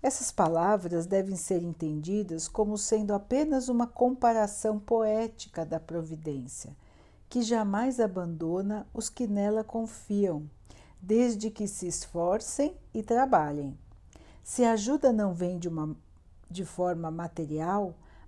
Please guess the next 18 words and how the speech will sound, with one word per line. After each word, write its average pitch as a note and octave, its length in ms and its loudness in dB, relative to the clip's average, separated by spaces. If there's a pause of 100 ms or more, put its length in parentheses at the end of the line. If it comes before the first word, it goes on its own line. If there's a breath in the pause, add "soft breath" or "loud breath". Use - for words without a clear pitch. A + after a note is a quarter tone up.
a G#3 60 2
providência G#3 1040 4
nos G3 260 0
inspira A3 600 0
ideias F3 1080 2 (640 soft breath)
para G#3+ 220 4
conseguirmos A3 960 2
achar F#3 480 0
os F3+ 200 -4
meios F3+ 720 2 (300 soft breath)
de A3+ 160 2
nos B3 300 2
livrarmos F3 880 0
por - 260 -8
nós F#3+ 520 -2
mesmos G3 760 -2 (240 soft breath)
das G3 240 0
dificuldades. F3+ 1120 -4